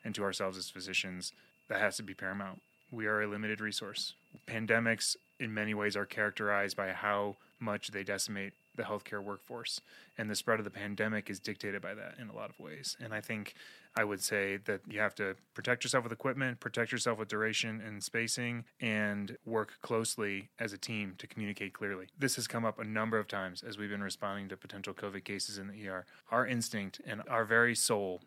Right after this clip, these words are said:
is to go into the room. It's the same thing in the pre-hospital setting. You get a call from wherever, and the patient's in respiratory distress, and your first,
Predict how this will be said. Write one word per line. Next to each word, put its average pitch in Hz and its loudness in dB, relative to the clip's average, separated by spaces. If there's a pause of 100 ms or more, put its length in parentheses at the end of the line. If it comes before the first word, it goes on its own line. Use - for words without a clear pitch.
(160)
is 113 0
to 110 -2
go 107 4
into 104 2
the 101 2
room. 92 -6 (200)
It's - -4
the 117 2
same 120 4
thing 117 4
in 107 4
the 107 2
pre-hospital 98 0
setting. 92 -2 (140)
You 120 4
get 117 10
a 110 10
call 110 12
from 101 0
wherever, 117 8 (140)
and 104 0
the 101 0
patient's 110 0
in 107 -2
respiratory 107 0
distress, 101 0
and 101 -4
your 117 4
first, - 4